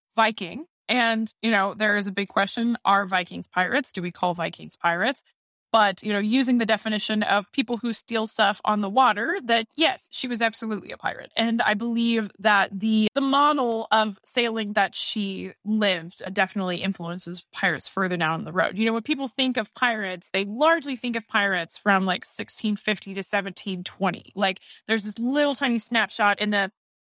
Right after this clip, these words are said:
the history of recorded time that when we think pirate, that's what we think of. We think of Long John Silver and Treasure Island and Captain Hook.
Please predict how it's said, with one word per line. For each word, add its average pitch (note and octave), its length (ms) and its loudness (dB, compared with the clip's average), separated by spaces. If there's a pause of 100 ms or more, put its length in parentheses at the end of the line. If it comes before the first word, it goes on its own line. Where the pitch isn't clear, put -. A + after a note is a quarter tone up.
(240)
the D#4+ 100 2
history D#4+ 320 2
of A#3+ 80 -4
recorded A#3 320 2
time A3+ 260 0
that F#3+ 140 0
when A3 160 -2
we A3 80 4
think G#3+ 320 -4
pirate, B3+ 640 0
that's G#3+ 220 0
what G#3 140 -10
we G#3 80 -8
think A3+ 320 -4
of. - 140 -4
We G#3 120 -2
think F#3+ 240 -4
of F#3 140 -2
Long G3+ 200 2
John F#3+ 200 2
Silver F3 360 0
and F3 140 -2
Treasure F3 340 -4
Island E3+ 360 -2
and - 80 -16
Captain - 320 -8
Hook. - 160 -2